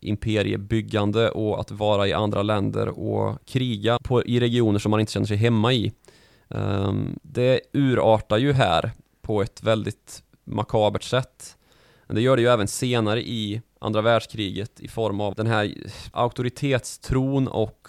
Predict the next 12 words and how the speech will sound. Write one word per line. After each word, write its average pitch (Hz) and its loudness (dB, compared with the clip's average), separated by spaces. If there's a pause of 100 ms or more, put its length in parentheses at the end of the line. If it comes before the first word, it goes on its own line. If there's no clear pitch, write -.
hederskulturen 113 -2
leder 113 0
till 107 -6
att - -8
vi - -16
får 110 -4
den 107 0
här 110 -2
suicidvurmen 120 2
i 110 -2
den 110 -4
japanska 101 -2